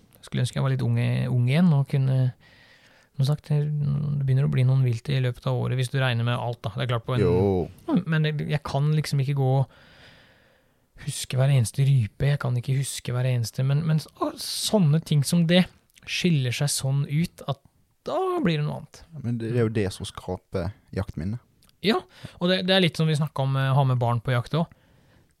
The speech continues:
Speaker 1: Det er sånne turer husker jeg, for da er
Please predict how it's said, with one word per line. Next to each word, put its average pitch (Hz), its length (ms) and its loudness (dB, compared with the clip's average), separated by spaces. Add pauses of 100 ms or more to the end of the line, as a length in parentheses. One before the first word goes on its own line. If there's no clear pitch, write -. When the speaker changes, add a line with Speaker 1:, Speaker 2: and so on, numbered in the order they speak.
(420)
Speaker 1:
Det 165 340 0
er 262 180 2 (180)
sånne 160 320 2
turer 143 340 2 (120)
husker - 440 -2
jeg, - 100 -4
for 156 80 -6
da 147 100 0
er 143 40 0